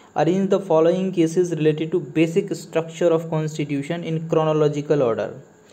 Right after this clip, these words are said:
ठीक है, ये हमें कुछ cases लिख रखे हैं, Chronological order मतलब कौन सा पहले हुआ, कौन सा बाद में हुआ, इसमें हमें arrange करना था। तो पहले तो दोस्तों मैं इसका आपको answer बता देता हूँ, फिर हम ये देखेंगे। ये question तो देखो exactly as it is repeat होगा नहीं,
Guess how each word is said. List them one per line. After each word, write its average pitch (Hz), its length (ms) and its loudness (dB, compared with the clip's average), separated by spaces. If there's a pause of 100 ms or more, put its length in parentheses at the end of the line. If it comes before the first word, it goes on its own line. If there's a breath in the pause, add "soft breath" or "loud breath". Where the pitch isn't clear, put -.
(340 loud breath)
ठीक 190 160 -2
है, 185 100 4
ये 160 120 6
हमें 160 200 2
कुछ 165 240 -2
cases 165 380 0
लिख 165 160 -2
रखे 170 280 -2
हैं, 208 220 -2
Chronological 156 680 4
order 139 240 2
मतलब 147 220 -2
कौन 147 180 -4
सा 151 80 2
पहले 139 300 0
हुआ, 156 180 0
कौन 143 220 -6
सा 147 120 -2
बाद 135 280 -2
में 147 80 -2
हुआ, 156 180 2
इसमें 147 280 -4
हमें 139 180 -6
arrange 123 320 -6
करना 113 280 -6
था। 117 160 -8 (480 loud breath)
तो 139 60 -8
पहले 143 280 2
तो 160 100 0
दोस्तों 151 300 -2
मैं 151 100 -2
इसका 139 200 -6
आपको 123 260 -4
answer 143 220 0
बता 160 160 4
देता 156 280 2
हूँ, 160 200 -2
फिर 165 260 0
हम 151 280 -4
ये 151 100 0
देखेंगे। 160 340 -2
ये 156 200 0
question 139 300 0
तो 139 80 -6
देखो 139 160 2
exactly 131 400 -2
as 123 180 2
it 123 80 -6
is 120 160 -6
repeat 120 360 -6
होगा 147 220 2
नहीं, 160 260 -4